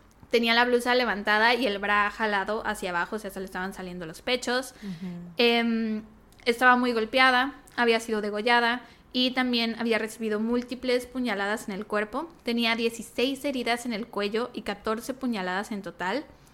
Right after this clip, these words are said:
Speaker 2: Mm.
Speaker 1: Sí, había sido abusada sexualmente también. Esta parte está un poco fuerte. Aparte de que estaba desnuda de la cintura para abajo,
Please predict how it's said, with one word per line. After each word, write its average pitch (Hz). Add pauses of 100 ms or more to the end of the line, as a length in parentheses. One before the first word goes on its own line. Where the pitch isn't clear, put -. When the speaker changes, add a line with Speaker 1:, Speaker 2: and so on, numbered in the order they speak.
(100)
Speaker 2:
Mm. 190 (460)
Speaker 1:
Sí, 220 (280)
había 233
sido 240
abusada 226
sexualmente 214
también. 226 (880)
Esta 254
parte 269
está 262
un 240
poco 220
fuerte. 233 (420)
Aparte 240
de 269
que 247
estaba 226
desnuda 226
de 226
la 202
cintura 220
para 208
abajo, 208